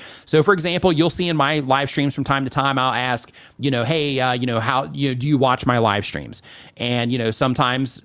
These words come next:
you know, uh, or, you know, you might have interacted with some of those, but the response that I'll get on those is that most of the, you know, people that watch my content don't watch my live streams, or at least not this one, 'cause I haven't asked that since I started doing the news stuff.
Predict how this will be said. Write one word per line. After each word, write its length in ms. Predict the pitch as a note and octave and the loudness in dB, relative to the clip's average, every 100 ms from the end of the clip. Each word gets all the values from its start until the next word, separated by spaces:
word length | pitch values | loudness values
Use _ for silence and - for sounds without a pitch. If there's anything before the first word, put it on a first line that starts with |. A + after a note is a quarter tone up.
| - | -8
you 100 | B2+ | -4
know, 300 | A2+ G#2+ G#2+ | 0 2 0
uh, 240 | G#2+ G#2+ G#2 | 0 0 2
or, 240 | C#3+ B2+ - C#3 C3 | 2 0 -10 -10 -2
you 180 | E3+ | 2
know, 60 | D#3 | 2
you 300 | C3 D3 F#3+ | 4 6 6
might 200 | C#3+ A#2+ | 4 2
have 180 | A#2+ B2 | 0 0
interacted 480 | B2 B2+ A2 C3 A#2 | 2 2 2 -2 -6
with 100 | - | -6
some 80 | |
of 120 | A#2 G#2 | -6 -4
those, 260 | G2 A2+ - - - | -4 -6 -10 -20 -2
but 280 | C#3+ B2+ A#2+ | 0 0 0
the 240 | C3+ C3 | 0 2
response 640 | B2 A2 - F3 G3+ C#3 - - | 0 -4 -2 0 2 0 -4 0
that 160 | C3 | 2
I'll 100 | B2 | 4
get 140 | A#2 A#2 | 2 0
on 160 | A2+ | 0
those 300 | G2+ G2+ A#2+ | 0 -2 -2
is 80 | B2 | 0
that 200 | B2+ A2 | -2 0
most 440 | C#3 C3+ D#3 - | 0 2 2 -2
of 240 | - C3 A2 | -2 0 2
the, 260 | B2 A#2 A2+ | 2 2 0
you 60 | |
know, 160 | A#2 A2 | -2 -2
people 320 | - B2+ B2+ | 0 0 2
that 100 | A2+ | 2
watch 220 | A2+ A2+ | 2 0
my 80 | G#2 | -2
content 480 | - D3+ C3 A2+ G#2 | 0 0 0 -2 0
don't 240 | G#3+ F#3+ | 0 0
watch 240 | B2+ F#2+ G2+ | -2 -2 0
my 260 | G2 F2+ F2 | -2 -2 -4
live 260 | A2 F2+ | -2 -2
streams, 280 | G2 A2+ G#2+ | -2 -4 -2
or 20 | |
at 80 | A#2+ | -2
least 180 | C3 C#3 | -2 -2
not 260 | D3+ A2 A#2+ | -2 0 0
this 200 | B2+ G#2 | -2 -4
one, 220 | E2+ F#2+ | -8 -4
'cause 140 | - A#2+ | 0 2
I 120 | B2+ | 2
haven't 180 | B2+ A2 | 0 -2
asked 260 | A#2 G#2+ | -4 -2
that 160 | G2+ E2 | -4 -4
since 160 | A2 | -4
I 60 | G#2+ | -4
started 240 | - G#2 | -2 -2
doing 140 | G#2+ F#2+ | -2 -6
the 40 | |
news 220 | F2+ G2 | -6 -8
stuff. 280 | - D2 - | -6 -6 -6